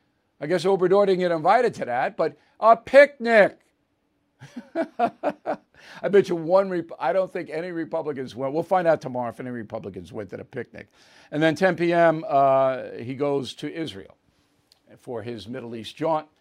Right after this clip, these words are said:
It's Israel first, then Saudi Arabia. Okay,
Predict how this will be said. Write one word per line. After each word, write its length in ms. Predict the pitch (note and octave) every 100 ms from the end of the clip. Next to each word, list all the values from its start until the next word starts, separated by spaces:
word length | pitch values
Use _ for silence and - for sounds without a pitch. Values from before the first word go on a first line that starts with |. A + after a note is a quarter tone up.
| _ -
It's 100 | E3
Israel 400 | E3 F3 E3 D#3
first, 600 | - D#3 D3+ C#3+ - _ _ _ -
then 260 | G#2+ B2+ A#2
Saudi 320 | A#2+ A2 G#2
Arabia. 460 | F#2+ G2+ E2+ - _ _ _ _ _ _ _ _ _ _ _ _
Okay, 400 | F3 F3 E3 G2